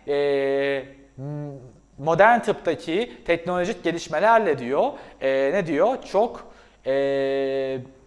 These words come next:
nasıl bir, e, değişim olacak? Çok önemli bir değişim olacaktır. E, nedir diyor burada? E, surgical dediğiniz yani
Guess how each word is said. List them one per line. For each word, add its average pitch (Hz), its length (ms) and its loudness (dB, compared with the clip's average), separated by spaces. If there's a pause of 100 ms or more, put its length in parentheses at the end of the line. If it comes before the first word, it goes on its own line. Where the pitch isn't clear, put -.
(960)
nasıl - 320 0
bir, 175 240 -4
e, - 40 -18
değişim 131 420 -4
olacak? 135 420 -4
Çok 233 340 0
önemli 160 480 0
bir 180 220 -2 (240)
değişim 151 560 -4
olacaktır. 156 760 0 (340)
E, 123 80 -6 (720)
nedir 143 360 -4
diyor 131 180 -4
burada? 151 480 0 (560)
E, 127 60 -2 (800)
surgical 160 580 2
dediğiniz 139 560 -4
yani 143 500 0